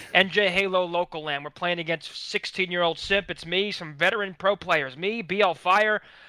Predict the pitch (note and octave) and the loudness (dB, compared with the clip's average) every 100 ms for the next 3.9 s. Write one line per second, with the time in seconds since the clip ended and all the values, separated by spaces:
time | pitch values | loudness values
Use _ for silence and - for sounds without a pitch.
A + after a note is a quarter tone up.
0 | - F3 - E3+ G#3+ F#3 G3 F3+ F3 G3+ | -4 -2 -2 2 2 2 -4 -6 0 0
1 | E3+ D3+ F#3+ - G#3 G#3+ F3+ - - - | 0 0 0 0 -2 -2 -2 -8 -20 -20
2 | _ - A3+ A3 A3 G3+ - G#3+ F3+ - | _ 4 4 4 0 -2 -2 -2 -2 -6
3 | - F#3+ A3+ E3 G#3+ G3 E3+ D3 | -8 0 0 2 0 0 -4 -10